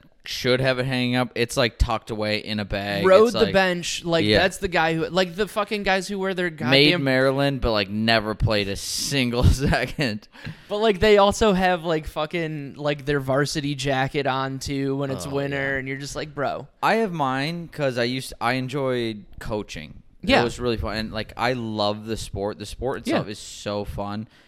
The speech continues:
Speaker 1: and some of the culture is actually fun, too.
Speaker 2: Yeah.
Speaker 1: The, mm, the uh,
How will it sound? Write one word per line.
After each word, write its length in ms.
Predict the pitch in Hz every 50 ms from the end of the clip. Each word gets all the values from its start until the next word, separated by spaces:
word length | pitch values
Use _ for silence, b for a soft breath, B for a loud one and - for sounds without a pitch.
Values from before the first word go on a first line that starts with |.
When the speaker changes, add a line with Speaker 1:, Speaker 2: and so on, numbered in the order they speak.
| b b b
Speaker 1:
and 180 | - 117 113 -
some 220 | - 143 143 151
of 80 | 156 147
the 60 | 139
culture 540 | - - - 117 107 107 104 - 156 160 156
is 200 | - 147 135 156
actually 340 | 165 165 160 - 190 180 170
fun, 300 | - 190 185 185 180 170
too. 320 | - - 139 151 165 180
Speaker 2:
Yeah. 200 | 254 392 320 180 - _ _ _ _ _ _ _ _ _ _ _ _ _
Speaker 1:
The, 300 | 95 120 120 120 117 110
mm, 960 | 95 101 110 117 131 135 135 135 139 139 147 160 170 170 160 147 139 135 127 113
the 220 | 120 120 110 110 101 - _ _ _ _ _ _ _ _ _ - _ _ _ -
uh, 420 | 226 233 226 233 254 233 240 -